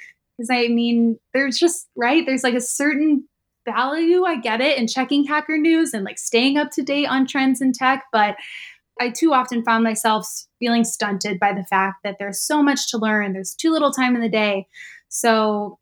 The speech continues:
just being selective and purposeful in how I spend my time and, uh, what I'm leaning or learning and creating, and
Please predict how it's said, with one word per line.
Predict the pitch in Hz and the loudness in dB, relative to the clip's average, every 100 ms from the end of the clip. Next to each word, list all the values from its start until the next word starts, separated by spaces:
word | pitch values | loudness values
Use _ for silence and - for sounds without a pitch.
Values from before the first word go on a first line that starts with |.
| - | -2
just | 349 349 | 0 2
being | 311 | 0
selective | 285 247 233 233 233 | 0 2 0 0 0
and | 220 | 0
purposeful | 214 226 226 226 226 214 | 0 -2 -2 -4 -2 -2
in | 208 | -2
how | 202 214 | -2 -2
I | |
spend | 208 - 214 | -4 -4 -2
my | 214 208 | 0 -2
time | - 208 208 208 202 | -2 -2 0 -2 -2
and, | 196 185 - - 196 | -4 -6 -14 -14 -6
uh, | 196 196 | -4 -2
what | 220 | 0
I'm | 226 220 | 0 0
leaning | 220 220 220 220 - | 0 0 0 0 2
or | 226 202 - | 2 0 -4
learning | 226 247 240 233 220 | 0 0 2 2 0
and | 202 196 | -2 -8
creating, | - 240 233 226 220 214 | -4 2 4 2 0 -2
and | 196 196 196 | -2 -2 -2